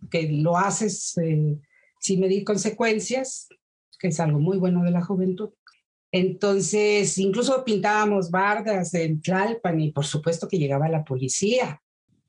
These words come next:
y que nos querían llevar y, bueno, eh, una, <clears throat> una situación que por la misma juventud no, no, no veíamos que fuera algo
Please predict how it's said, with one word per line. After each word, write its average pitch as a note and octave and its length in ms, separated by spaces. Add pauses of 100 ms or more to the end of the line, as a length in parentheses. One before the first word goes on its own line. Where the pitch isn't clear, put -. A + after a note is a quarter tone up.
(100)
y D#3 240
que D#3 140
nos C#3 160
querían C3+ 280
llevar A#3 560
y, D#3 440
bueno, D#3 500 (180)
eh, D3 360 (180)
una, F#3 640 (160)
<clears throat> B3+ 300
una B3+ 160
situación B3+ 580 (420)
que A#3 240 (280)
por A#3+ 160
la A#3+ 100
misma C#4 240
juventud C4 520
no, B3 280
no, A3+ 280 (100)
no A#3 180
veíamos B3 640
que F3 200
fuera G3 600 (200)
algo G3+ 540